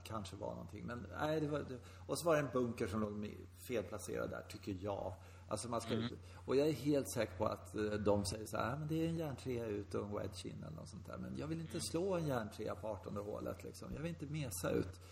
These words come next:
Speaker 1: en järnfemma och sen en järnsjua eller någonting sånt där. Jag vill slå en driver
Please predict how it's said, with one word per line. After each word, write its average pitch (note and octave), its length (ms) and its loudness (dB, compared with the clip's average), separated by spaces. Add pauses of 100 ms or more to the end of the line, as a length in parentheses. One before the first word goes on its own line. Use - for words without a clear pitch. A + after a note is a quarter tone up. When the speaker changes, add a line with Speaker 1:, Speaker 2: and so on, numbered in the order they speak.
(240)
Speaker 1:
en A#2 100 0
järnfemma G#2 800 2
och A2 220 0
sen G#2 260 0
en G2+ 80 -4
järnsjua G2+ 520 -2
eller F#2+ 100 -2
någonting G2 300 -8
sånt - 240 -10
där. - 160 -6
Jag C#3+ 80 -2
vill D#3+ 120 0
slå F3+ 300 -2
en D3 160 -2
driver G#2+ 520 -2